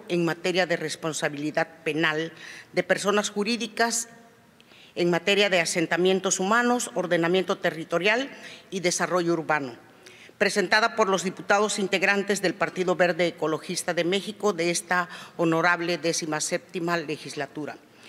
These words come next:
Esta acción legislativa resulta de gran trascendencia para un estado tan vibrante como es el de Quintana Roo, el cual es único por los recursos naturales con los que cuenta. A través de la presente iniciativa,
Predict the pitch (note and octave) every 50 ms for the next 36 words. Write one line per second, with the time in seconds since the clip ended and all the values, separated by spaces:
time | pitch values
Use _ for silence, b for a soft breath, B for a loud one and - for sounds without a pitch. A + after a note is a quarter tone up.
0 | B B B B B B - A3 B3 B3+ - D4+ C#4 C4 B3+ - - - B3+ A#3+
1 | A#3+ A#3+ A3+ A3+ A3+ - G3 E3+ F#3 E3+ E3+ - G#3 G#3 F3+ A3+ C#4 E4+ A3 -
2 | B B B B B B B - - G3 A3 A3 - - - C#4 C4+ - C#4+ C4
3 | A#3+ A3+ A3+ A#3 A#3+ B3 B3 A#3+ A#3+ A3 G#3 - G#3+ F#3+ F3+ D#3 A3 A3+ A3+ A3
4 | A3+ A3+ G#3 A3+ - F#3+ F#3 F#3+ G3 G#3 G#3 G3+ G3+ - G#3 G3+ G3 G#3 G3+ G#3
5 | - G3+ G3+ G3+ G3 F#3+ E3 F#3+ F#3 F#3+ F#3+ F#3 - F3+ - - F3 E3 E3 D#3+
6 | D#3+ E3 - - - - - - E3 F#3 F#3 - - - - F3 E3+ D3+ D#3+ D3+
7 | - D#3+ D3+ C#3+ - D#3+ D#3 D3+ C#3+ C#3+ D3+ E3 D#3 D3+ B B B B B B
8 | B B B - - F#3+ F#3 - - A#3 A#3+ C4 C#4 - - - G#3 G#3+ G#3+ -
9 | - B3 C4+ C4+ C#4+ C#4+ C#4 - C#4+ D4+ E4 - - - - G3+ F#3+ F#3+ F#3+ F3+
10 | - F3+ - - G#3+ G#3 - A3 G3+ F#3+ G3 F3 E3+ F3 - F3+ F3+ F3 F#3 F3+
11 | F3 - - F3+ E3+ E3 E3+ E3 - - D#3+ - - E3+ D#3 D3 D3 C#3 - A#2
12 | - - - - B B B B B B B B B B B B B A#3+ A3+ -
13 | G#3+ G#3+ A#3+ A#3+ B3 C4 B3+ B3 B3 A#3 - - A3+ A#3 A3+ A3+ A#3 A3 A3 A3
14 | G#3 G3+ G3 - G3+ F#3+ G#3 A#3 A#3+ A3+ A3 B3+ C#4+ F4 F#4 -